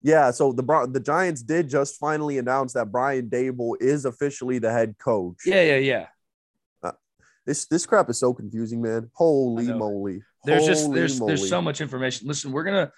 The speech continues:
Speaker 2: we're gonna continue to unpack it. Obviously, we're gonna follow this stuff ourselves, uh, talk about it within each other. Um, Friday, I should be here Friday. <laughs> Um, but we're gonna, we're gonna be able to unpack some of the stuff so that if there's any new stuff that comes out, um,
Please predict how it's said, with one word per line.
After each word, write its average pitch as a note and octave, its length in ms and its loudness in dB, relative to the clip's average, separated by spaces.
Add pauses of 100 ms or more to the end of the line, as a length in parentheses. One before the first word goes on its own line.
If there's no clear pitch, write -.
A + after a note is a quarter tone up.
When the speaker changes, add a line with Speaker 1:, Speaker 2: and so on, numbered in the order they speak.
(280)
Speaker 2:
we're D3+ 120 -4
gonna F#3+ 140 -2
continue E3 440 -4
to C#3+ 140 2
unpack C#3+ 400 0
it. C#3 100 -2
Obviously, C#3 340 -2
we're C3 100 -6
gonna C#3 120 -6
follow C3 240 -2
this B2 180 -6
stuff A#2+ 260 -4
ourselves, A2+ 580 -4 (400)
uh, A2+ 220 0
talk B2+ 200 0
about A#2 260 0
it A2+ 120 -4 (260)
within C#3 340 -2
each C3 200 -2
other. B2+ 400 2 (360)
Um, A#2+ 300 0
Friday, D3+ 600 2
I D3+ 80 2
should D3 240 -6
be C3+ 80 -2
here C3 120 -2
Friday. B2 500 -2 (340)
<laughs> C3+ 60 -6 (280)
Um, A#2 580 2 (680)
but C3+ 240 4
we're D3+ 120 -2
gonna, D3 180 0
we're C#3+ 120 -4
gonna E3 80 -4
be E3 100 -4
able D3+ 140 -4
to C3 80 0
unpack C3 300 -2
some B2 120 -10
of B2 60 -8
the A#2 40 -10
stuff B2 240 -6
so A#2+ 140 -6
that A2+ 240 -6
if B2+ 160 -8
there's A#2+ 260 -4
any E3+ 180 -4
new B2+ 200 2
stuff A#2 340 0
that B2+ 100 -10
comes G#2 240 -8
out, A2 260 0 (420)
um, G#2+ 560 -2